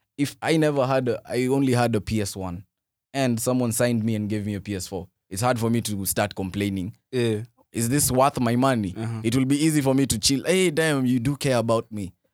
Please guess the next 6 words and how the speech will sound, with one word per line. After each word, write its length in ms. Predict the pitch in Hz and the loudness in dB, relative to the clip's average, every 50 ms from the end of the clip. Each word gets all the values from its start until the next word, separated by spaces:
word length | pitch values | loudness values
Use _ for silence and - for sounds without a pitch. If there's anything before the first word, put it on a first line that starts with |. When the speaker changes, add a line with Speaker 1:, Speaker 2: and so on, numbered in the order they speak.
| _ - | _ -4
Speaker 1:
But 180 | 110 123 123 - | -4 -4 -2 -2
is 120 | 139 127 | -2 -2
that 220 | 117 139 147 139 - | 0 0 -2 -2 -2
your 120 | 127 117 120 | -2 -2 0
worth? 240 | 127 110 95 - - _ _ _ _ _ _ _ _ _ _ _ _ _ _ _ _ _ _ _ _ - | 0 0 -2 -6 -12 _ _ _ _ _ _ _ _ _ _ _ _ _ _ _ _ _ _ _ _ -4
Because 440 | 117 120 139 156 151 131 117 - | 0 2 2 2 2 0 -2 -6